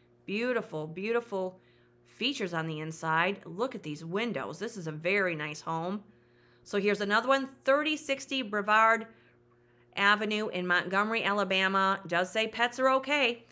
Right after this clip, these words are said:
And that's fourteen hundred ninety-two square feet, three bedroom, one bath for eleven ninety-five. All right, so let's move down to Georgia and let's see what they've got for the rentals.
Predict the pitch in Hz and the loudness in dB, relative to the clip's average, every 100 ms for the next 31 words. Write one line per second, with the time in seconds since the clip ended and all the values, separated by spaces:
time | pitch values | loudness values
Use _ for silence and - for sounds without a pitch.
0 | - _ _ - 185 180 - 262 269 277 | -20 _ _ -4 -2 -2 0 2 2 2
1 | 269 254 240 214 220 226 214 202 - 247 | -2 0 0 2 0 0 -8 -12 -8 -8
2 | 240 233 220 226 226 - 226 214 202 185 | -4 -2 -2 -2 -6 -6 -2 0 0 0
3 | 175 208 240 220 208 - 185 185 180 196 | 0 0 2 2 2 0 -4 2 2 4
4 | 202 185 185 180 170 139 87 - _ _ | 2 2 2 0 -2 -4 -4 -10 _ _
5 | _ _ - _ - 240 202 165 - - | _ _ -20 _ 2 6 6 6 2 -4
6 | 185 202 214 - - _ _ _ _ _ | 0 2 2 -2 -16 _ _ _ _ _
7 | _ _ - 240 339 330 269 262 247 247 | _ _ -8 -2 0 0 4 6 6 4
8 | 240 208 220 214 214 190 190 185 - 190 | 0 -2 0 2 0 -2 -2 -4 -4 -4
9 | 175 233 285 311 202 165 - 185 170 165 | 0 0 0 0 0 0 0 0 0 0
10 | 165 208 254 269 | 0 0 0 -2